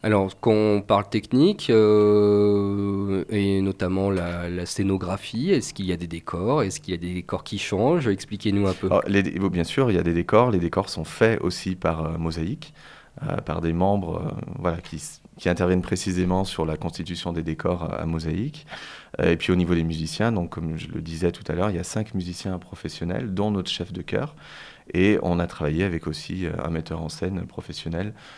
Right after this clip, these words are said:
Speaker 2: pour, euh, pour monter ce spectacle.
Speaker 1: Alors, ce spectacle a déjà été joué, il me semble, euh,
Speaker 2: Oui.
Speaker 1: sur la fin de l'année de deux mille dix-huit. Est-ce que, euh, bah, la salle du Firmament, euh, c'est une salle à, enfin,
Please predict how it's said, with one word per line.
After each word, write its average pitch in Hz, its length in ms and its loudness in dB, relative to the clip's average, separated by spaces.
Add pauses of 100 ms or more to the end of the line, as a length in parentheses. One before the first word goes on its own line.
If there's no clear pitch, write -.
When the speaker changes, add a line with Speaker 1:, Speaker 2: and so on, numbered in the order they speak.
(220)
Speaker 2:
pour, 87 240 0
euh, 85 100 2
pour 87 180 -8
monter 87 220 -4
ce 85 120 -10
spectacle. - 500 -14 (440)
Speaker 1:
Alors, 92 280 4
ce - 300 -2
spectacle 101 480 -2
a 95 40 2
déjà 98 280 2
été 104 560 2
joué, 143 560 2
il 107 100 2
me 98 140 4
semble, 160 420 2
euh, 104 220 6 (460)
Speaker 2:
Oui. 98 40 -4
Speaker 1:
sur - 220 -4
la 92 100 -2
fin 104 160 -2
de 101 100 0
l'année 98 280 0
de 90 240 -2
deux 90 140 -4
mille 92 340 -2
dix-huit. 92 480 -2 (440)
Est-ce 101 300 0
que, 160 420 6
euh, 107 360 8
bah, 101 120 2
la 95 120 2
salle 120 260 2
du 101 100 -6
Firmament, 110 840 2
euh, 95 180 0
c'est 92 240 -8
une 90 100 -6
salle 90 220 -2
à, 85 180 -6
enfin, - 200 -8